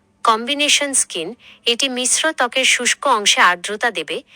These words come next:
এবং তৈলাক্ত অংশকে অতিরিক্ত তেলতেলে করবে না। সাধারণ ত্বক, নরমাল স্কিন, দৈনন্দিন ব্যবহারের জন্য আর্দ্রতা এবং পুষ্টির নিখুঁত ব্যালেন্স দেয়। যারা কম সময়ে স্কিন কেয়ার চান,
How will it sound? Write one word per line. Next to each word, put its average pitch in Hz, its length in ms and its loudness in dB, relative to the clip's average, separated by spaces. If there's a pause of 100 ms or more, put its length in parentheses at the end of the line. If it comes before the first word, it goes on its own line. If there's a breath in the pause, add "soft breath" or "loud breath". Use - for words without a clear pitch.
(180 soft breath)
এবং 240 340 -4
তৈলাক্ত 269 520 0
অংশকে 233 480 -2
অতিরিক্ত 247 500 -6
তেলতেলে 196 500 -4
করবে 185 360 -4
না। 151 300 -6 (720 loud breath)
সাধারণ 277 580 2
ত্বক, 190 320 2 (200)
নরমাল 214 400 4
স্কিন, 196 420 -2 (420 loud breath)
দৈনন্দিন 285 640 0
ব্যবহারের 208 520 0
জন্য 208 420 0
আর্দ্রতা 202 560 0
এবং 262 280 -2
পুষ্টির 247 360 -2
নিখুঁত 226 420 -6
ব্যালেন্স 175 420 0
দেয়। 143 240 -2 (500 soft breath)
যারা 233 280 4
কম 247 260 2
সময়ে 294 360 2
স্কিন 208 340 -4
কেয়ার 208 220 2
চান, 208 320 0